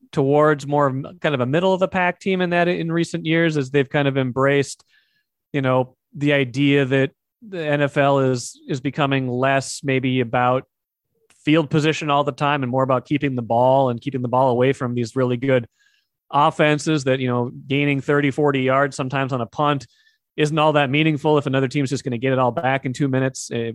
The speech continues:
it's, it, you know, if you have a fourth and three, you might be better off going for it from midfield than trying to pin a team deep, things like that. Um, but yeah, you're, you're right. It's, they're not, uh, they're not one of these teams that's, uh,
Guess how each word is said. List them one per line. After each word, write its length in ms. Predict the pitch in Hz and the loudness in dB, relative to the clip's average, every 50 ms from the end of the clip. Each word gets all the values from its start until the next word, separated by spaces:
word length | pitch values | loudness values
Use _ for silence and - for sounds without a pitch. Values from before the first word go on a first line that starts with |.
| 143 | -8
it's, 220 | 135 117 - - - | -8 -8 -8 -8 -10
it, 160 | 131 123 - | -10 -10 -8
you 60 | 131 | -8
know, 40 | 120 | -8
if 80 | 110 127 | -4 -4
you 60 | 120 | -2
have 100 | 123 117 | -2 -4
a 60 | 120 | -4
fourth 320 | - - 135 139 139 131 | -4 0 0 0 0 0
and 120 | 135 120 104 | -4 -10 -10
three, 280 | - 139 139 147 147 | -6 -4 -2 0 0
you 100 | 139 131 | 0 0
might 140 | 120 123 127 | -2 -2 -4
be 80 | - 123 | -2 0
better 260 | 120 131 131 131 131 | 2 2 4 4 4
off 180 | 127 127 - - | 2 0 0 -2
going 280 | - 131 139 143 139 | -2 -2 0 0 -2
for 340 | 123 - - 139 131 131 131 | -4 -6 -2 0 2 2 0
it 80 | 127 - | 0 -2
from 220 | - 123 120 120 | -6 -6 -6 -4
midfield 460 | 127 123 113 - 135 131 131 131 131 | -6 -6 -4 -4 -2 0 0 0 0
than 100 | 127 113 | -2 -6
trying 220 | 104 - 131 120 113 | -4 -4 -4 -4 -4
to 60 | 104 | -6
pin 240 | - - 151 135 131 | -4 -2 -2 -2 -2
a 60 | 120 | -2
team 280 | - - 135 120 113 | -4 -6 -6 -6 -6
deep, 260 | 104 139 147 147 139 _ | -4 -2 -2 -2 -2 _
things 200 | - 131 127 117 | -6 -8 -6 -4
like 160 | 123 123 113 - | -6 -6 -4 -2
that. 320 | 156 143 135 127 113 - _ _ _ _ _ _ _ _ _ _ _ _ _ | -2 0 0 0 -2 -4 _ _ _ _ _ _ _ _ _ _ _ _ _
Um, 360 | - 151 147 147 151 147 147 | 0 2 2 2 2 0 -2
but 180 | 139 - 170 175 | -2 0 0 2
yeah, 160 | 185 214 196 | 4 4 4
you're, 180 | 160 156 170 185 | 4 2 2 0
you're 200 | - 180 190 202 | 0 2 2 2
right. 240 | 202 185 180 165 156 | 4 4 4 4 2
It's, 160 | 156 143 - | 2 0 -4
they're 260 | - 156 139 151 156 | -8 -4 -2 0 0
not, 400 | 156 160 170 175 175 170 160 - | 2 2 2 2 2 2 0 2
uh, 240 | 170 156 147 147 147 139 | 2 4 4 4 4 2
they're 100 | 127 139 | 0 -2
not 220 | 143 143 143 151 160 | 0 0 0 0 0
one 140 | 151 151 151 | 0 0 2
of 60 | 143 | 2
these 140 | 147 143 - | 0 0 -2
teams 340 | - - 147 143 143 135 | -2 -2 -2 0 -2 -2
that's, 280 | 123 131 117 - - - | -2 -4 -4 -6 -6 -2
uh, 80 | 135 | -2